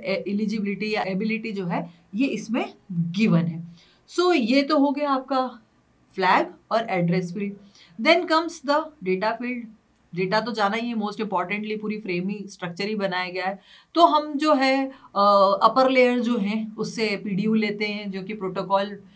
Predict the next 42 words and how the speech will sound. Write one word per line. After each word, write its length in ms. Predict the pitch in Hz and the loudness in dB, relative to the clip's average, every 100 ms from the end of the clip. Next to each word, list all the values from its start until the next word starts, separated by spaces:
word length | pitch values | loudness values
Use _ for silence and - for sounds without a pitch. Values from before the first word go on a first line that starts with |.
| _ - | _ -2
अ, 180 | 180 185 | 2 4
data 260 | 175 185 202 | 2 0 0
unit 360 | 202 208 214 | 0 -2 -4
होती 200 | 196 202 | -6 -6
है, 60 | 226 | -4
और 220 | - 247 | -2 0
उसको 280 | 240 - 262 | -2 -2 0
हम 340 | 240 233 220 | 0 -4 -6
यहाँ 200 | 196 190 | -4 -4
पे 140 | 190 175 | -2 -2
data 300 | 170 170 165 | -2 -2 -4
को 140 | 165 | -4
fit 220 | 214 220 | -6 -6
करते 300 | 226 220 226 | -6 -6 -4
हैं। 220 | 226 233 _ _ - | -6 -6 _ _ 2
यहाँ 140 | 269 | 4
पे 140 | 294 339 | 4 4
variable 440 | 247 254 311 339 | 6 6 4 4
length 260 | 320 269 262 | 2 0 -2
का 100 | 269 | -2
data 300 | 202 190 214 | -2 -2 -4
आप 140 | 214 214 | -6 -4
ऐड 260 | 175 175 180 | -4 -4 -4
कर 120 | 180 | -6
सकते 280 | 175 170 214 | -6 -8 -8
हैं, 140 | 311 - _ 220 | -8 -12 _ -4
लेकिन, 440 | 233 233 311 320 - _ - | -2 0 -2 -2 -12 _ -6
अ, 340 | 214 214 214 208 208 214 | 2 4 4 2 -4 0
maximum 460 | 254 262 254 311 311 | 4 4 4 2 2
जो 160 | 285 285 | 2 -2
उसका 200 | 269 262 | 0 0
size 460 | 262 214 220 214 | 2 2 0 -4
रखा 260 | 202 175 190 | -4 -2 0
है, 140 | 202 | 2
वो 80 | 220 | 0
सिक्सटीन 460 | 220 - - 247 226 | -2 -8 -4 -4 -2
थाउजेंड 420 | 202 180 180 202 | -4 -2 -4 -4
ऑक्टेट 460 | 185 - 196 190 190 | -6 -4 -4 -4 -8
तक 100 | 175 | -4
आप 180 | 175 175 | -4 -4
इसमें 300 | 170 175 170 | -8 -4 -4
data 380 | 165 214 320 | 0 0 -2